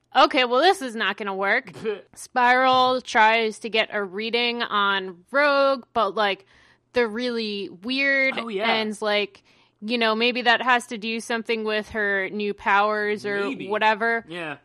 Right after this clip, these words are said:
Speaker 1: But, uh, we don't know about that for now, so Mojo is like, "Okay, so let's, let's check the Twitter poll."
Speaker 2: So that, that, that poll is for real. Like, that was an actual Twitter poll. I
Speaker 1: Oh,
Speaker 2: think,
Speaker 1: really?
Speaker 2: yeah, I think Jordan D. White did that, uh, I think.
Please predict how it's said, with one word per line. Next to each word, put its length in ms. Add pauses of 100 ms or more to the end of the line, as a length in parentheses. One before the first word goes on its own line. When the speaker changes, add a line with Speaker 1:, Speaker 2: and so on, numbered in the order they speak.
(140)
Speaker 1:
But, 380
uh, 400
we 100
don't 160
know 120
about 260
that 220
for 100
now, 240
so 160 (260)
Mojo 480
is 100
like, 420 (560)
"Okay, 400
so 240
let's, 380
let's 340
check 320
the 100
Twitter 340
poll." 500
Speaker 2:
So 220
that, 260
that, 260
that 240
poll 500 (220)
is 220
for 160
real. 440
Like, 200
that 140
was 120
an 80
actual 300
Twitter 300
poll. 400
I 60
Speaker 1:
Oh, 140
Speaker 2:
think, 100
Speaker 1:
really? 260 (140)
Speaker 2:
yeah, 200
I 60
think 240
Jordan 300
D. 120
White 380
did 220
that, 300 (240)
uh, 200
I 100
think. 560